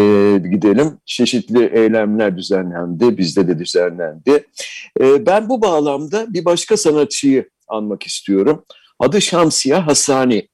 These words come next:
Hatırlayacaksınız. Ee, bir Afgan, e, kadın grafiti sanatçısı, duvar sanatçısı. E, kendisi üniversitede de öğretim görevlisiydi ve Taliban, e, geldiğinde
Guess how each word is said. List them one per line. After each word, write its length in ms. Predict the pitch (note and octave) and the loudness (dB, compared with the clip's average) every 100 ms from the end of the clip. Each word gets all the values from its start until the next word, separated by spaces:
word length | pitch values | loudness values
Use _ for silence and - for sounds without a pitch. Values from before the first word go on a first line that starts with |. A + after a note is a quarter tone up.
| _ | _
Hatırlayacaksınız. 1000 | - A2+ D3+ D#3 E3 - B2 E3+ - _ _ _ - | -4 0 2 2 0 0 -2 -2 -4 _ _ _ -4
Ee, 640 | A2+ A#2 A#2 A2+ A#2 A#2 A2+ | 2 4 4 4 4 4 4
bir 300 | A2 D#3+ C3+ | 4 2 2
Afgan, 520 | C3+ - E3 F3 A2 B2 | -4 -4 -4 -4 -6 -2
e, 60 | B2 A#2 A2+ G#2+ G#2+ G#2 F#2+ E2+ G2 - | 0 0 0 0 -2 -2 -4 -2 -2 0
kadın 320 | B2 D#3+ E3 | 2 2 2
grafiti 540 | C3 B2+ D3+ B2 F#2+ - | 0 2 2 2 0 -4
sanatçısı, 600 | - G2 G2 - - D#2+ | -2 0 -2 -6 -8 -2
duvar 260 | A2 C3+ | 0 2
sanatçısı. 680 | A#2+ G2+ E2+ - - - D#3 F#3+ - - - _ | 2 0 -4 -10 -10 -4 -4 -4 -16 -18 -20 _
E, 140 | A#2 A#2 | 2 2
kendisi 420 | D3+ C#3 C#3 - | 4 2 4 4
üniversitede 680 | C3 A#2+ B2+ B2+ - A2 G#2+ | 2 4 2 0 -2 -4 -2
de 60 | |
öğretim 480 | B2 G#2 A2+ A2+ B2+ | 0 2 2 0 -2
görevlisiydi 800 | A2 F#2+ E2+ E2+ - E2 - C#3+ - | 0 -2 -4 -12 -10 -8 0 -2 2
ve 180 | A#2+ A2 - _ | 2 2 0 _
Taliban, 520 | - A2+ G2+ A2+ A2+ G#2 | 0 2 4 0 -2 -4
e, 260 | G#2 F#2+ | -2 0
geldiğinde 680 | F#2 G#2 G2 F2+ F#2 F2+ C3+ | 0 2 2 0 -2 0 -2